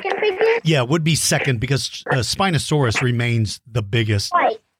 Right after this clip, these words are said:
Speaker 1: Spinosaurus A, Egypticus.
Speaker 2: Right.
Speaker 1: Egyptian spine. Yeah,
Speaker 2: Exactly.
Speaker 1: I studied dinosaurs a lot.
Speaker 2: Yeah.
Speaker 1: I know some dinosaurs that some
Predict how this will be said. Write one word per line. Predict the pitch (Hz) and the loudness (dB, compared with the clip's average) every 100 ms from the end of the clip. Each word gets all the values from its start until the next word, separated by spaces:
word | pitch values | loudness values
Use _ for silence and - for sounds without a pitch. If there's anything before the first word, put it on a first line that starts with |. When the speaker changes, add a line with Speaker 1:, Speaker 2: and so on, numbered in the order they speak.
| _ _ _ - | _ _ _ -6
Speaker 1:
Spinosaurus | - - - 339 359 359 370 349 311 - 262 | -6 -6 -2 -2 -2 -4 2 2 2 -2 0
A, | 262 220 196 254 _ | 2 2 -2 -12 _
Egypticus. | 277 277 - - - 330 - 147 | -6 -6 -6 -4 -2 0 -2 -2
Speaker 2:
Right. | - | -2
Speaker 1:
Egyptian | 254 269 269 277 247 | -2 -4 -6 -8 -8
spine. | - - 233 _ _ _ _ _ _ _ | -4 -2 -4 _ _ _ _ _ _ _
Yeah, | - | -4
Speaker 2:
Exactly. | - 269 320 | -2 0 0
Speaker 1:
I | 453 480 | 0 0
studied | - - 427 415 381 262 | -4 -2 0 2 0 -2
dinosaurs | 339 349 339 - 339 339 - | -4 -2 -4 -2 0 0 0
a | 285 | 0
lot. | 254 262 240 - - - - _ | 2 2 2 -2 -12 -20 -20 _
Speaker 2:
Yeah. | 143 139 123 | -2 0 2
Speaker 1:
I | 339 | 2
know | 587 554 | 2 2
some | 466 381 427 | 0 -4 -2
dinosaurs | 403 392 - _ 330 339 285 | 0 -2 -6 _ 2 2 -2
that | 294 254 - - - _ _ _ _ | -4 -4 -6 -14 -14 _ _ _ _
some | - 339 | -2 -2